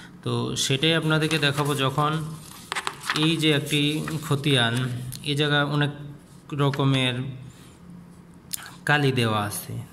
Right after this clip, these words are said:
তো মাঠ পর্যায়ে এসব কালির কিছু মৌলিক গুণাবলী আছে, অর্থাৎ যারা সেটেলমেন্ট জরিপের কাজ করেন তা সা-, তারা এসব কালি দেখে অনেক কিছু বুঝতে পারেন। তো এই জায়গায় দেখুন,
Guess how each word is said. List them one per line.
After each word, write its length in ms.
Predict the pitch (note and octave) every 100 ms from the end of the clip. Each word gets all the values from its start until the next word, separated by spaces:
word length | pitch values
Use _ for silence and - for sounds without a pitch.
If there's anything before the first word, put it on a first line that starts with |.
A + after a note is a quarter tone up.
| -
তো 120 | C3+ C3 C3 C3 D3+ E3 F3 C#3+
মাঠ 280 | C3 C3 C3+
পর্যায়ে 440 | D#3+ D3+ D#3+ D3 D#3 D#3 - - - -
এসব 260 | B2 D3 C#3
কালির 380 | D3+ C#3+ C3+ C3 D3 C#3
কিছু 340 | C3 C3 - C#3 C3+ D3 D#3+ D#3 C#3 - - - - - -
মৌলিক 400 | C#3 D3+ D3 C#3 C#3+
গুণাবলী 440 | C3+ C#3 B2 A2+ G#2+
আছে, 180 | A2+ A2+
অর্থাৎ 220 | B2 - C#3
যারা 200 | C3+ C3+
সেটেলমেন্ট 520 | - B2 C3+ C#3 C#3
জরিপের 340 | C3+ C#3 C3 A#2+
কাজ 200 | A#2+ A2
করেন 260 | - A#2+ B2
তা 120 | A#2+ A#2+
সা-, 280 | - C3 C3+
তারা 200 | B2 A#2+ C#3 - - - - -
এসব 240 | B2 C#3+ C3
কালি 220 | C#3+ C3 A#2+
দেখে 260 | A#2+ A#2
অনেক 220 | D3 B2 A2+
কিছু 220 | A2+ -
বুঝতে 340 | C#3 A2 - G#2
পারেন। 280 | G#2+ G2+ G#2
তো 80 | C3
এই 120 | D3+
জায়গায় 260 | D#3 D#3+ D#3
দেখুন, 220 | D#3 D#3